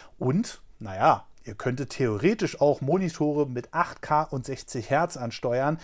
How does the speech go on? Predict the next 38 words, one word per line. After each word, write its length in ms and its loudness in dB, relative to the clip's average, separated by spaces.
Denn 120 -2
dafür 480 -2
reicht 440 0
die 60 -8
Bandbreite 640 -2
völlig 520 -4
aus. 340 0
Wenn 160 6
ihr 100 6
sagt, 300 8
ey, 140 2
zwei 300 2
Monitore 560 4
mit 180 -2
acht 240 -2
K, 380 4
das 240 -4
reicht 380 4
mir 100 0
nicht, 300 0
ich 240 2
will 100 8
vier 280 6
Monitore 500 2
ansteuern, 580 2
dann 140 0
könnt 220 0
ihr 80 -2
das 200 2
auch 220 0
mit 180 -4
den 220 0
H 220 4
D 120 4
M 100 2
I-Ports 500 4
unten 340 6
machen. 460 2